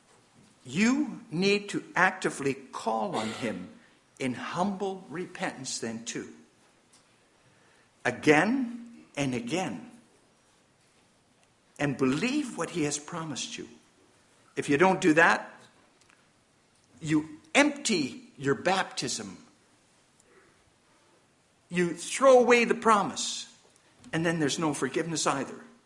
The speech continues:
You need to believe and seek that cleansing promised at your baptism. And if you do, there's a lot of comfort in knowing that just as certainly as you were symbolically cleansed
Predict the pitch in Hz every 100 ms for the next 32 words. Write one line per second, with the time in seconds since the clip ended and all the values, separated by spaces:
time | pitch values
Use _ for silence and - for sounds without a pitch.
0 | _ _ _ _ _ _ _ _ _ -
1 | - _ 143 151 160 190 285 330 - 180
2 | 135 143 165 226 277 269 202 139 - -
3 | 269 262 - 147 139 - 208 226 214 214
4 | 208 196 - 208 190 185 - - 175 175
5 | 175 160 170 165 - 120 104 104 - _
6 | _ _ _ _ _ _ _ _ - 214
7 | 226 214 196 170 180 302 359 381 - _
8 | - - _ _ _ _ _ - 113 107
9 | 127 156 143 175 151 113 104 107 110 135
10 | 131 131 131 - _ _ _ _ _ _
11 | - 117 113 165 - 156 - - 143 135
12 | 120 117 123 107 - 110 123 143 143 135
13 | 123 - 151 127 117 120 -